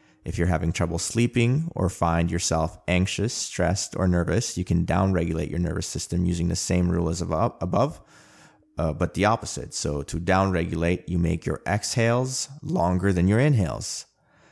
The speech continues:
So follow this cadence anywhere from three to ten minutes to downregulate your nervous system. So four-second inhale, four-second breath hold,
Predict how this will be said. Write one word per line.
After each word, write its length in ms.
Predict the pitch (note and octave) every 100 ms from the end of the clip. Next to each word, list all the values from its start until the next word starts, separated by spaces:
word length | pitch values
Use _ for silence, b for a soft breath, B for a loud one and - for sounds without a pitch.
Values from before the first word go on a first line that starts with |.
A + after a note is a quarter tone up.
| b b
So 300 | - - D2+
follow 380 | - - G2 F#2+
this 180 | F#2+ G#2+
cadence 420 | - G2+ F#2 F#2+ -
anywhere 320 | F#2 F2+ E2+
from 160 | E2+
three 180 | F2 F2+
to 80 | F2
ten 260 | - F#2+ F#2+
minutes 320 | G#2 A2 -
to 120 | -
downregulate 640 | - A#2 F2+ F#2 G2 G#2 A2+
your 100 | A#2
nervous 280 | A#2 B2
system. 500 | - B2+ - C3+ C#3 B B B B B
So 260 | - F2
four-second 760 | - - F#2 F#2+ - A#2 - B2
inhale, 640 | A2+ A2+ G#2 G#2 C3+ C#3 _ _ b b b b
four-second 760 | - - G2 G2 - G#2 F#2 F#2
breath 300 | A2 A#2+ -
hold, 360 | B2+ B2 C3